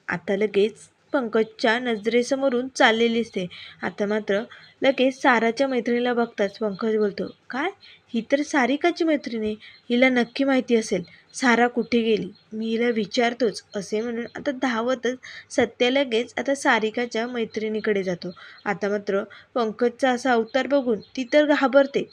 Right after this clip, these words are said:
तिला वाटतं कोणीतरी भिकारी आपल्या मागे लागला की काय वेडा माणूस. तेव्हा आता लगेच ती म्हणते, "वाचवा, वाचवा."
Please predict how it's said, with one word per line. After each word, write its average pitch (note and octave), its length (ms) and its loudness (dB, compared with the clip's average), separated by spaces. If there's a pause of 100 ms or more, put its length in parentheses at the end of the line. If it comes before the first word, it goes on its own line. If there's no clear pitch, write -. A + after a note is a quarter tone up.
तिला F#3+ 160 -4
वाटतं G#3 320 -4
कोणीतरी C4+ 460 -2
भिकारी C4 480 0
आपल्या C#4+ 260 0
मागे A#3+ 360 -2
लागला C4+ 260 0
की A3+ 180 -12
काय G#3 180 0
वेडा G#3 340 2
माणूस. G3 360 -6 (380)
तेव्हा G3 180 0
आता A3 260 -4
लगेच A#3 360 -6
ती D4 60 -2
म्हणते, C4 380 -2 (260)
"वाचवा, C4+ 440 6
वाचवा." B3 420 2